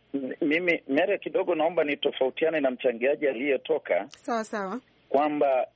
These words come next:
Speaker 1: kwamba, kwamba wananchi wenyewe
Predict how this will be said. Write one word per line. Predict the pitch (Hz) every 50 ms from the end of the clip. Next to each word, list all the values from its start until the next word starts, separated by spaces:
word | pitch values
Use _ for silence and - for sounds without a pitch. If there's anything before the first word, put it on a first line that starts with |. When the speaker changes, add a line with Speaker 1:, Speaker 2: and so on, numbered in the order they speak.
| _
Speaker 1:
kwamba, | - 143 143 143 156 147 139 135 127
kwamba | - - - 143 147 151 147 143 135 127
wananchi | 110 - 139 131 127 127 127 139 156 165 151 - - -
wenyewe | 131 127 120 117 117 123 131 131 117 92 95 98 104 139 165